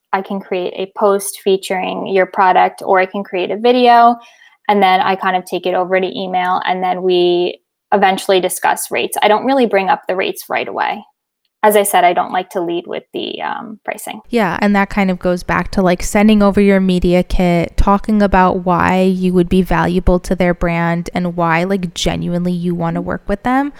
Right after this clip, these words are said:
Speaker 2: Um, and I like that you talk specifically about their product and how it relates to you, because think of how many messages they're probably getting from bloggers and influencers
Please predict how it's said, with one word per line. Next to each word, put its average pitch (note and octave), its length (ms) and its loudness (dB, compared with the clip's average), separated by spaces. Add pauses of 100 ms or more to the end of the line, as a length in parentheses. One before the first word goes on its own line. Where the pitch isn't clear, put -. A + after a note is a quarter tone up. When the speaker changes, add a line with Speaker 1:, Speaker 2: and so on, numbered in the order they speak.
(240)
Speaker 2:
Um, F3 400 -4
and F3+ 400 -6 (200)
I G3+ 120 -2
like F3+ 400 -8
that A3 240 -8
you F3+ 420 -12
talk - 320 -4
specifically - 800 -4
about E3 440 -2
their E3+ 100 -4
product E3 420 -4
and F3+ 120 -6
how E3 180 -6
it F3 140 -8
relates F3 500 -10
to G#3 60 -8
you, A#3 160 -2
because F#3+ 340 -10 (340)
think G3+ 180 0
of C4 100 0
how F3+ 180 0
many F3+ 220 2
messages F3+ 580 -2
they're F#3 140 0
probably F#3+ 320 0
getting F3+ 340 -2
from F3+ 220 -4
bloggers F3 640 -6
and F#3 100 -2
influencers G#3+ 880 -2